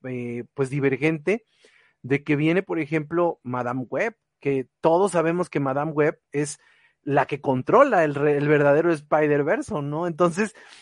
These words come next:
esta, eh, n-, no, hasta el momento no se ha visto en ningún tráiler, en ninguna, en ningún, este, noticias de cast, no se ha visto, no ha vis-, no se ha visto absolutamente nada,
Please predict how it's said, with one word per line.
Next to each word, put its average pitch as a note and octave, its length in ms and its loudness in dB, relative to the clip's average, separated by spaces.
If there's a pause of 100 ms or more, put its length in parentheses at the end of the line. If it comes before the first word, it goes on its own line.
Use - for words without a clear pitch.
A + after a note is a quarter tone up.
(200)
esta, A#3 560 0
eh, F3 300 0
n-, E3 260 -4
no, D#3+ 340 0
hasta D#3+ 240 -4
el D#3 60 0
momento F#3 500 0
no G#3 200 0
se G#3 140 -2
ha F#3+ 60 2
visto F#3 640 -2
en C#3 240 -6
ningún D3+ 580 2
tráiler, F#3 640 0
en C#3+ 260 -6
ninguna, D#3 1400 -2
en C#3+ 180 -4
ningún, F3 480 0
este, E3 360 -4
noticias D3 520 -6
de C3+ 140 -4
cast, D3+ 440 -2 (640)
no D#3 220 4
se F3 100 2
ha F3+ 40 2
visto, F3+ 400 -2
no D3+ 120 -2
ha E3 60 0
vis-, F3 180 -8
no F3 160 -2
se F#3+ 100 -6
ha - 40 0
visto F3 220 -4
absolutamente D#3 640 -4
nada, D3+ 340 -2